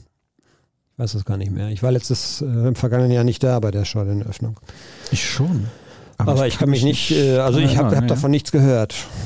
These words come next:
Speaker 2: Kann mich tatsächlich nicht dran erinnern. Es tut mir sehr leid. Und dieses Mal war ich, wie gesagt, auch im Stadion. Moin, geilster Podcast der Welt. Euer Kollege Jürgen Kors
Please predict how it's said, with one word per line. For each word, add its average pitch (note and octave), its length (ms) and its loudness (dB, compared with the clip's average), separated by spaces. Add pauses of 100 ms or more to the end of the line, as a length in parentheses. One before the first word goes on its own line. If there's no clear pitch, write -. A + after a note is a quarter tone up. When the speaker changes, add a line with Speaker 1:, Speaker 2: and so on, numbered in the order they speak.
(160)
Speaker 2:
Kann C#3 160 0
mich C#3 80 -2
tatsächlich C#3+ 340 0
nicht C#3+ 160 0
dran C3+ 100 2
erinnern. C#3 300 0 (2000)
Es - 80 -10
tut A2+ 200 0
mir C#3 120 2
sehr D3 120 2
leid. D#3 300 0 (680)
Und A2+ 140 -4
dieses B2 200 0
Mal B2 180 0
war B2 80 2
ich, A#2+ 120 -6
wie B2+ 60 2
gesagt, B2 260 0
auch A#2 80 -2
im B2 100 0
Stadion. - 460 -4 (680)
Moin, F3+ 260 2
geilster E3 340 2
Podcast - 400 0
der B2 160 2
Welt. C3+ 220 2
Euer C3+ 320 0
Kollege B2 640 2
Jürgen C#3 480 2
Kors - 480 -2